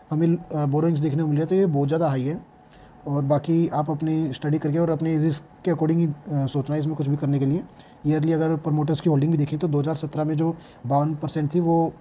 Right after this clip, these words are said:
फिलहाल कम-, promoters ने अपनी holding बढ़ाई है, ये तो बहुत positive साइन है, फिफ्टी एट परसेंट तक हो चुका है, ये बहुत positive।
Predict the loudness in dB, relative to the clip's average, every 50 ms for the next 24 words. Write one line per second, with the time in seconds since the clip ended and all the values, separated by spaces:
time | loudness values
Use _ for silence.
0 | -18 -8 -2 2 2 2 2 2 -2 -4 -4 -4 -4 -2 -2 0 0 0 -2 -2
1 | 0 0 0 2 2 2 2 2 2 2 2 2 2 0 -2 -4 -6 -12 -18 -20
2 | -20 -8 -4 -2 0 2 2 2 0 0 0 0 0 0 2 2 0 0 0 0
3 | -2 -2 -2 -4 -4 -2 0 0 0 -2 -4 -6 -4 -4 -4 -4 -4 -4 -4 -4
4 | -4 -2 -2 -2 -2 -2 -4 -6 -4 -2 -2 -2 -2 -2 -4 -2 -2 -2 -4